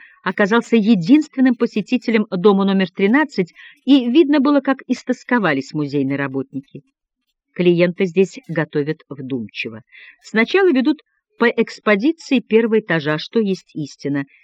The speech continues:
незатейливой репродукции с образом Иисуса Христа помещались на стенах, прикрытые якобы ставнями, которые нужно было распахивать,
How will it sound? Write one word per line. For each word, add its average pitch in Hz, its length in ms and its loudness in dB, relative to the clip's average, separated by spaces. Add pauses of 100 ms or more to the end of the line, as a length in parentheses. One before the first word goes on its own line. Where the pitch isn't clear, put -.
(100)
незатейливой 220 580 0
репродукции 160 580 -4
с - 160 -10
образом 151 440 -2
Иисуса 156 440 -10
Христа 208 460 -6 (300)
помещались 220 520 0
на 170 100 -4
стенах, 160 500 -6
прикрытые 170 480 -4
якобы 160 360 -4
ставнями, 139 760 -6 (260)
которые 160 340 0
нужно 156 200 -4
было 151 200 -2
распахивать, 151 720 -6